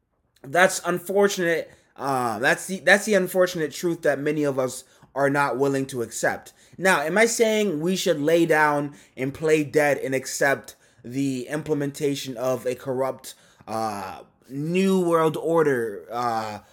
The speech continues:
for lack of a better phrase, wink, wink. Um,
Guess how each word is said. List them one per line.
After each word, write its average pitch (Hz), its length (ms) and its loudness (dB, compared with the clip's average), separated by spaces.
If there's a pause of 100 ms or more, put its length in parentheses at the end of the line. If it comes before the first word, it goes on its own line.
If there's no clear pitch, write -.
(100)
for 135 200 0
lack 131 240 0
of 120 140 -4
a 120 80 -4
better 117 280 -2
phrase, 120 600 -2
wink, 120 380 -8
wink. 120 440 -6 (360)
Um, 120 640 -2